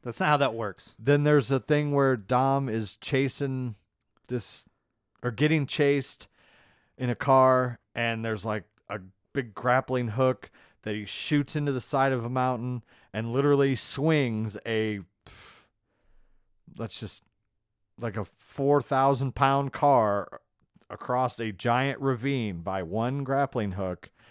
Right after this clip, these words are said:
Speaker 2: and lands it. I mean, the car's totaled, but yeah, lands it. And, and that's at the beginning. I'm just like, "You gotta be shitting me." <laughs> And then it's also, you get, oh, by the way, spoiler alerts.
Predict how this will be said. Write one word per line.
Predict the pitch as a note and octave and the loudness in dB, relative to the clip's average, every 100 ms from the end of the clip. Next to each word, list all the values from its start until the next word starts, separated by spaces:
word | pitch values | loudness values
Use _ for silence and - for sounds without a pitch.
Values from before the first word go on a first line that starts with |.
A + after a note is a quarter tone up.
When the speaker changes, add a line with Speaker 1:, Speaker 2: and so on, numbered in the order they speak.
| - - - | -20 -16 -6
Speaker 2:
and | A#2 A#2 | -4 -2
lands | A#2+ C#3 C#3+ C3 | 0 2 2 0
it. | G2+ F#2+ | -2 -2
I | |
mean, | G#2 G#2+ G2 | -4 -8 -8
the | G#2 G2+ | -10 -2
car's | B2+ C3 G#2 | 0 2 0
totaled, | - G2+ F2+ F2+ F#2 G2+ | -4 -4 -2 -4 -8 -10
but | F2+ F2+ - _ _ | -8 -8 -8 _ _
yeah, | F#2 D#2 - | -10 -10 -8
lands | G#2+ C3 A#2+ F2+ | -2 0 0 -2
it. | E2+ | -6
And, | F#2+ F2+ _ - | -6 -12 _ -12
and | G2+ | -2
that's | A#2+ D#3 | 2 2
at | C3+ | 2
the | A#2 | -2
beginning. | F#2+ F2 A#2+ F#2 | -6 -4 -2 -2
I'm | F#2 | -6
just | - | -8
like, | G2 | -10
"You | G#2+ | -8
gotta | A2+ F2+ | -6 -6
be | D2 | -8
shitting | C#2+ - D#2 C#2+ - | -16 -14 -14 -14 -18
me." | - - | -18 -16
<laughs> | - _ _ _ _ _ _ _ _ _ _ - - _ - | -16 _ _ _ _ _ _ _ _ _ _ -20 -20 _ -2
And | B2+ | 2
then | C#3+ D3 C#3+ - | 4 2 -2 -8
it's | G2 D#2+ B2+ G2+ - - | -16 -10 -8 -8 -8 0
also, | A#2+ B2+ C3+ | 0 2 2
you | B2+ A#2 A2 | 2 -2 -2
get, | A2+ A2+ _ _ _ - | 0 -2 _ _ _ -4
oh, | G#2+ | 4
by | A#2+ | 4
the | G#2+ | 4
way, | G2 D#2 | 0 -4
spoiler | - A2+ G#2 F2+ E2 | -2 0 2 0 -4
alerts. | D#2+ D#2 - | -6 -8 -10